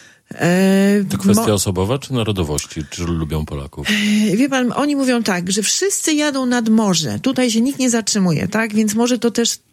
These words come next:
Speaker 1: tego, że oni troszkę tacy jakby porzuceni <laughs> tak, przez turystów, a nad morzem to są tylko, to są, e, duże pieniądze,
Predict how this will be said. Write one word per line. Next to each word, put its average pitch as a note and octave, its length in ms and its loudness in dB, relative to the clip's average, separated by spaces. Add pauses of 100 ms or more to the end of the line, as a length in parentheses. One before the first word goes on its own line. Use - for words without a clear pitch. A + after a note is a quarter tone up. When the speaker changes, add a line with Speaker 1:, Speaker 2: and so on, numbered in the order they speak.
(160)
Speaker 1:
tego, A3 320 0
że G#3 160 0
oni G#3+ 200 2
troszkę G#3 320 -2
tacy G3 400 -2 (640)
jakby F#3 220 0
porzuceni A3 720 -2 (100)
<laughs> - 100 -18
tak, C4 120 -4 (100)
przez - 280 -6
turystów, G#3 600 -2 (580)
a G3+ 120 -2
nad G#3+ 180 0
morzem D4+ 320 -2
to B3 100 0
są A3 160 2
tylko, G#3+ 200 -2
to G#3+ 120 0
są, F3 340 2
e, E3+ 200 0
duże A3 360 0
pieniądze, D#4 840 -2